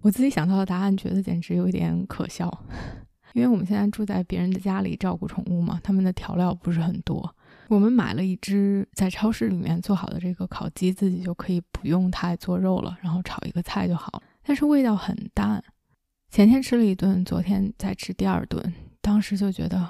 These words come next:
如果这个烤鸡的味道能够变得更好，我这一天会过得更幸福。当我想到这个就觉得，天哪，那其实就是一个如此之小的事情，也容易去解决。家里面调料不够，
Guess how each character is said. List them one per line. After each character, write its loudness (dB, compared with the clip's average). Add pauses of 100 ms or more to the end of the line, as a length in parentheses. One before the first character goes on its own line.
(100)
如 10
果 8
这 2
个 2
烤 -6
鸡 -2
的 4
味 2
道 0
能 2
够 2
变 2
得 2
更 2
好， -6
我 0
这 -2
一 2
天 4
会 4
过 0
得 0
更 0
幸 -4
福。 -8 (480)
当 2
我 2
想 6
到 4
这 0
个 0
就 0
觉 -2
得， 2
天 -2
哪， 4
那 6
其 -4
实 0
就 0
是 0
一 0
个 -2
如 0
此 -8
之 -4
小 -4
的 -6
事 -4
情， -4
也 4
容 6
易 2
去 -4
解 -6
决。 -4 (540)
家 2
里 8
面 6
调 0
料 2
不 -10
够， -2